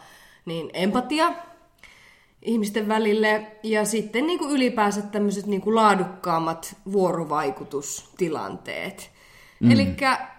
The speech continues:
Speaker 1: tässä kolumnissa vaikka oli siitä, että hän toivoisi, että politi-, milloin politiikkaan tulee tämmönen niinku yhteistyön merkityksen ajaminen tai yhteistyön kautta aja-, niinku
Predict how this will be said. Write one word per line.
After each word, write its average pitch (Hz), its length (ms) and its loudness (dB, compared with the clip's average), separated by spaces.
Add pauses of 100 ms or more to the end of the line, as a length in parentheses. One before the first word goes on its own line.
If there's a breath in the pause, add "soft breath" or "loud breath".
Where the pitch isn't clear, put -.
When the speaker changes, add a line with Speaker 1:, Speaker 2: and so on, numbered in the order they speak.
(640)
Speaker 1:
tässä 262 260 -6
kolumnissa 247 480 0
vaikka 247 260 -6
oli 254 200 -2
siitä, 247 480 -4
että 214 240 -8
hän 226 220 -4
toivoisi, 208 800 -2
että - 160 -12
politi-, 214 520 -4
milloin 240 280 -2
politiikkaan 202 680 -4
tulee 202 280 -2
tämmönen 202 460 -4
niinku 196 240 -6
yhteistyön 190 1120 -2 (280)
merkityksen 190 1120 -6 (480)
ajaminen 175 760 -2
tai 196 180 -4
yhteistyön 202 720 -2
kautta 196 600 -2
aja-, 190 240 -4 (160)
niinku 185 360 -8